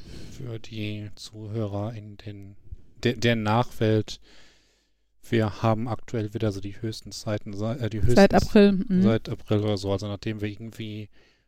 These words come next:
Speaker 1: Wochen bis Monate lang, ähm, unter der tausend rumgetuckert sind, mal so auf dreihunderter, fünfhunderter Niveau, glaub ich, sind wir jetzt wieder bei tausenddreihundert oder so.
Speaker 2: Zwei-, zweitausend hab ich heute gehört.
Speaker 1: Au!
Speaker 2: Und, ähm, das Geile ist, in Köln sind heute noch Leute auf die Straße gegangen,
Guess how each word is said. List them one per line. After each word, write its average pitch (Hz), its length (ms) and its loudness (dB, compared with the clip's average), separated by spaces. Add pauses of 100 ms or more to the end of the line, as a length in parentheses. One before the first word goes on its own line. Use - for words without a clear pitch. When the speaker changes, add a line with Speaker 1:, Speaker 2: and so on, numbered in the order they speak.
(160)
Speaker 1:
Wochen 110 300 -6
bis 107 180 -8
Monate 120 420 -2
lang, 113 520 0
ähm, 107 520 -4 (500)
unter 117 280 0
der 107 120 2
tausend 117 440 -2
rumgetuckert 113 580 -14
sind, 113 340 -14
mal 104 160 -10
so 110 80 -10
auf 104 120 -12
dreihunderter, 113 680 -4
fünfhunderter 110 540 -10
Niveau, 107 420 -4
glaub 101 160 -6
ich, 101 80 -10
sind 104 140 -16
wir 101 60 -6
jetzt 107 140 -12
wieder 107 140 -12
bei 107 120 -10
tausenddreihundert 110 800 -6
oder 127 40 -2
so. - 60 2
Speaker 2:
Zwei-, 208 280 8 (140)
zweitausend 214 560 8
hab 180 80 8
ich 185 80 8
heute 190 160 6
gehört. 196 220 8 (120)
Speaker 1:
Au! 135 500 6 (840)
Speaker 2:
Und, 202 500 8
ähm, 190 440 8
das 180 180 10
Geile 214 280 10
ist, 285 120 6
in 185 120 0
Köln 247 320 8
sind 359 220 4
heute 294 180 10
noch 269 140 10
Leute 247 260 10
auf 226 80 8
die 214 80 4
Straße 208 460 8
gegangen, 208 320 8